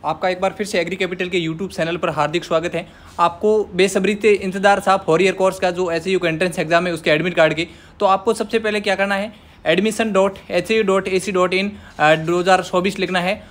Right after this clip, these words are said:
टू थाउजेंड ट्वेंटी फ़ोर लिख के Google पे सर्च करना है। उसके बाद में आपको क्या करना है, जैसे ही ये वेबसाइट है, इसके ऊपर आपको क्लिक कर देना है। इस वेबसाइट पे क्लिक करोगे तो आपको अभी तक शायद ऐसा यहाँ पे कुछ नहीं दिखाई दे रहा है, ठीक है।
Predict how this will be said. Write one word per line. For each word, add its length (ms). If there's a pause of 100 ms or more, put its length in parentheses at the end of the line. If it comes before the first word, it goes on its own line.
(120)
टू 100
थाउजेंड 360
ट्वेंटी 260
फ़ोर 220
लिख 200
के 120 (260)
Google 260
पे 80
सर्च 200
करना 240
है। 140 (220)
उसके 220
बाद 220
में 60
आपको 220
क्या 120
करना 200
है, 160
जैसे 260
ही 100
ये 100
वेबसाइट 340
है, 80
इसके 220
ऊपर 160
आपको 220
क्लिक 240
कर 100
देना 180
है। 160 (420)
इस 140
वेबसाइट 360
पे 60
क्लिक 220
करोगे 340 (260)
तो 80
आपको 300
अभी 140
तक 140
शायद 540
ऐसा 260
यहाँ 180
पे 100
कुछ 200
नहीं 120
दिखाई 220
दे 80
रहा 100
है, 60
ठीक 160
है। 120